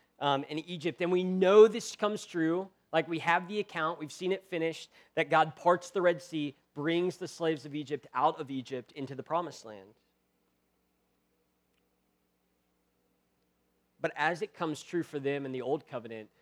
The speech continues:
Paul is using this language again to remind the Gentiles that now it's true for us under the new covenant, right? That we are delivered from the domain of darkness.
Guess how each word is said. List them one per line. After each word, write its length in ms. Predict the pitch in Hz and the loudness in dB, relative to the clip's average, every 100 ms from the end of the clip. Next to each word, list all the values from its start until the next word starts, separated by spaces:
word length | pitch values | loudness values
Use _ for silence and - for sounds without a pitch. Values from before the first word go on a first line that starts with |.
| _ _ 147 | _ _ -2
Paul 200 | 151 156 | 0 0
is 120 | 139 | -6
using 280 | 143 135 135 | -10 -8 -8
this 180 | - | -8
language 320 | 135 135 123 123 | -8 -8 -8 -12
again 300 | 117 135 127 | -8 -8 -8
to 100 | 127 | -10
remind 480 | 117 117 117 110 127 _ 127 | -8 -8 -8 -10 -16 _ -20
the 80 | 110 | -14
Gentiles 760 | 127 175 - 104 101 101 - | -8 -8 -6 -10 -10 -14 -12
that 220 | 113 110 | -12 -12
now 300 | 120 120 139 | -6 -4 -2
it's 180 | 143 - | -4 -10
true 200 | - 135 | -12 -12
for 220 | - 123 | -10 -10
us 300 | 117 117 - 131 | -6 -8 -10 -16
under 160 | 127 | -14
the 80 | 113 | -12
new 200 | 110 123 | -12 -14
covenant, 360 | - 95 92 92 _ _ _ _ _ _ _ _ _ _ _ | -14 -18 -18 _ _ _ _ _ _ _ _ _ _ _ _
right? 260 | 123 120 139 127 | -4 -4 -4 -8
That 160 | 113 | -10
we 220 | 117 175 | -6 0
are 60 | 175 | 0
delivered 420 | 135 120 117 104 | 0 -8 -8 -10
from 180 | - 113 | -14 -14
the 60 | 110 | -12
domain 260 | 104 101 | -12 -14
of 100 | 98 | -14
darkness. 360 | 101 95 _ | -16 -18 _